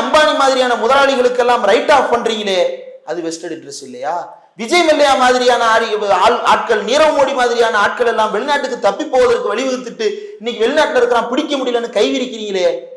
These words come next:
இதெல்லாம் வெஸ்டர்ன் இன்ட்ரெஸ்ட் இல்ல. ஆனா மாநில அரசு சொத்து வரியை உயர்த்தலன்னா அதுக்கு பேர் வெஸ்டர்ன் இன்ட்ரெஸ்ட் அப்படின்னா என்ன மாதிரியான அயோக்கியத்தனமான வாதம்?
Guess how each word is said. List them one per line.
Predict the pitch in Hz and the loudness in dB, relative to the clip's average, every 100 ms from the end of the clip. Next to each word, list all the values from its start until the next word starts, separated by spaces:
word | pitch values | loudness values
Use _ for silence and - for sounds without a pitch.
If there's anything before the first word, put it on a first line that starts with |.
| - | -16
இதெல்லாம் | 180 285 311 349 | -4 0 4 4
வெஸ்டர்ன் | 269 - 285 | 4 2 -2
இன்ட்ரெஸ்ட் | 269 247 233 | -2 -2 -2
இல்ல. | 214 170 233 277 - | -2 0 2 0 -4
ஆனா | - 262 | 0 2
மாநில | 254 185 285 320 302 | 2 2 2 4 2
அரசு | 254 | 0
சொத்து | 240 220 320 | -2 -2 0
வரியை | 311 277 240 | 0 0 0
உயர்த்தலன்னா | 277 269 277 311 | 0 0 0 2
அதுக்கு | 262 285 | 2 0
பேர் | 294 | 0
வெஸ்டர்ன் | 262 233 285 262 | 0 0 0 -2
இன்ட்ரெஸ்ட் | 233 208 175 | -4 -4 -4
அப்படின்னா | 151 139 165 254 - - - | -4 -2 0 -2 -6 -14 -18
என்ன | 170 214 | -16 -12
மாதிரியான | 196 165 151 156 170 | -8 -8 -10 -12 -12
அயோக்கியத்தனமான | 143 196 196 170 151 135 135 | -10 -10 -12 -14 -14 -14 -14
வாதம்? | 131 143 139 127 | -6 -6 -6 -14